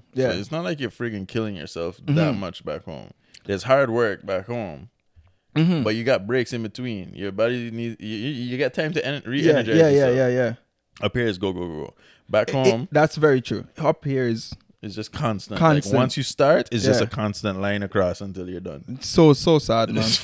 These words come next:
Speaker 2: fucked up. But
Speaker 1: Yeah.
Speaker 2: back home, you could at least, like, like you said, you have time to at least socialize a little bit.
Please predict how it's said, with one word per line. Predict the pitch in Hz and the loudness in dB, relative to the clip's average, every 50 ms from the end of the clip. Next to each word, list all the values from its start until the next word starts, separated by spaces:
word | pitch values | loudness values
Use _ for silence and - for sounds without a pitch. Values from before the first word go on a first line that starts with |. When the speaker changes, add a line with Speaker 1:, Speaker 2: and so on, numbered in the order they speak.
| - | 0
Speaker 2:
fucked | - 127 - - | -4 -4 -2 -2
up. | 104 95 - - - | -4 -4 -4 -6 -4
But | 95 95 - | -2 0 0
Speaker 1:
Yeah. | 139 139 123 104 110 - _ - 120 - | 2 2 2 0 -2 -8 _ -20 -4 2
Speaker 2:
back | 104 113 127 - | 2 4 4 4
home, | 147 139 131 123 | 2 -2 -2 -2
you | |
could | 107 - 139 113 | -2 -2 -2 -2
at | 110 110 | -2 -2
least, | 131 139 131 - - | -2 -2 -4 -2 0
like, | 123 113 107 98 - _ _ _ _ _ _ _ _ _ _ _ _ - | 0 0 0 0 -4 _ _ _ _ _ _ _ _ _ _ _ _ -4
like | - 151 165 | -4 -4 -4
you | 170 | -4
said, | - - 151 123 | -4 -4 -2 0
you | 113 110 | 0 0
have | 117 117 | 0 0
time | - 143 127 | 0 -4 -4
to | 120 117 - | -2 -2 0
at | 113 120 | 0 0
least | 117 117 107 - | -2 -4 -6 -4
socialize | 127 120 117 - 110 104 101 98 82 | -2 -2 -2 -2 0 0 0 -2 -2
a | 95 | -4
little | 98 90 - 92 | -8 -8 -8 -8
bit. | 80 78 67 - | -8 -8 -8 -10